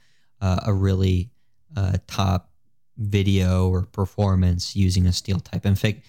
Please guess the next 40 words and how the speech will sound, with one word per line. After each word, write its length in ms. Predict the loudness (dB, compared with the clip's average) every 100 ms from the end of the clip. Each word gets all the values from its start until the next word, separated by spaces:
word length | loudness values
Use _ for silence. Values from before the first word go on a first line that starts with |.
| _ _
in 80 | -4
fact, 240 | -2 -2 -2
we 100 | 0
already 260 | 2 0
saw 220 | 0 -2
Trainer 380 | -4 -2 0 0
Tips 480 | -2 -6 -4 -6 -4
on 140 | -2 0
his 120 | 0
stream 300 | -2 0 2
the 120 | 0
other 160 | 0 0
day, 360 | 0 0 -2 -6 _ _ _
uh, 60 | -2
using 460 | 0 2 2 0 0
Bronzong 560 | 0 0 0 -2 -4
quite 260 | -4 -8 -4
nicely. 480 | -6 -6 -8 -12 -12
So 360 | -8 -4 -4 -6 _ _ -10
I 60 |
think 260 | -4 -4 -2
the 80 | 0
meta 340 | 2 2 0
will 200 | 0 0
be 160 | 0 -4
primed 400 | -2 0 0 0
at 80 | -2
some 180 | -6
point 320 | -4 -2 -2 -2 _ _
for 200 | _ -4
a 60 | -2
steel 300 | -2 -2 -2
type, 360 | -2 -2 -2 -6 _ _ _ _ _ _ _ _ _
but, 520 | -2 0 0 -2 -2
uh, 300 | 0 0 0
maybe, 400 | 2 0 2 0
maybe 300 | 0 0 0
not 220 | 2 0 -2
quite 280 | -4 -4 -4
yet 180 | -12